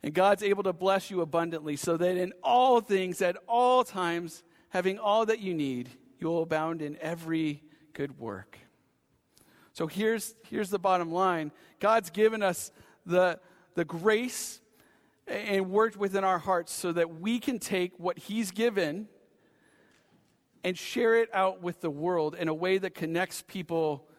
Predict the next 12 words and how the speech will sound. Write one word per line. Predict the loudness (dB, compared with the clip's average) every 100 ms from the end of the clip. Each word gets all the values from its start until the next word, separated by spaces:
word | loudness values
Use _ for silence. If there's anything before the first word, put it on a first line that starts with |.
| _ -6
to | -6
Jesus. | -4 -4 -4 -6 -10 -10 -12 -14 _ _ _ _ _
We | -4
do | 0 2
that | 4 4
by | 2
living | 0 -2 4 4 4 0
it | 2 4
out, | 2 0
sowing | -6 0 0 2 -2 -2 -2
generously. | -2 -2 -4 -8 -10 -10 -12 -14 _ _ _ _ _ _ _ _ _ _ _ _ _ -20 _ _ _ _ _ _ _
Okay, | -6 -4 -4